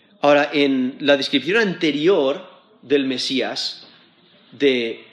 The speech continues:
de la segunda persona de la Trinidad, ahí en Apocalipsis capítulo uno, versículo catorce, nos dice,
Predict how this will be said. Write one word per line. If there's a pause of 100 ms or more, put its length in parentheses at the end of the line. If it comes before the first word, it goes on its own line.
(120)
de
la
segunda
persona
de
la
Trinidad,
ahí
en
Apocalipsis
capítulo
uno,
versículo
catorce, (880)
nos
dice,